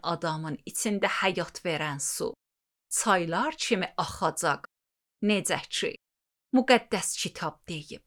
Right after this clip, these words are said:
İsa bu sözü müqəddəs ruhun haqqında deyirdi ki, ona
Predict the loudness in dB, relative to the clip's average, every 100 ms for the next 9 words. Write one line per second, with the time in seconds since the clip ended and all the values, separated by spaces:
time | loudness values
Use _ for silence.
0 | _ _ _ _ _ _ _ _ _ _
1 | _ _ _ _ _ _ _ _ _ _
2 | _ -6 -2 2 8 8 8 0 4 6
3 | 6 2 0 0 0 0 2 0 2 -2
4 | -4 -4 -2 0 -2 -2 -4 -2 -4 -2
5 | -4 -4 -6 -6 -8 -8 -4 -4 -4 _
6 | _ _ _ _ 4 8